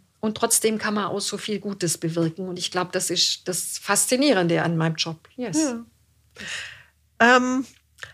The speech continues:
Speaker 2: leider, äh, schaffen wir's nicht ganz, äh, um das Thema Corona herumzukommen.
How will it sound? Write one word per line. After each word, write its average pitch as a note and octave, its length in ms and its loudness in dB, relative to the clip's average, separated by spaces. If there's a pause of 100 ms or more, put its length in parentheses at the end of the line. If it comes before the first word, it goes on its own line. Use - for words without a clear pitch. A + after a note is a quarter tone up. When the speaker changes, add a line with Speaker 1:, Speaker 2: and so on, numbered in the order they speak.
Speaker 2:
leider, B3 680 8 (540)
äh, - 60 -8
schaffen A#3 340 4
wir's G#3+ 220 6
nicht F#3+ 240 0
ganz, A3+ 680 4
äh, G#3+ 140 4
um G#3 180 2
das G3+ 180 -2
Thema G3+ 320 6
Corona B3+ 560 8
herumzukommen. F#3 920 2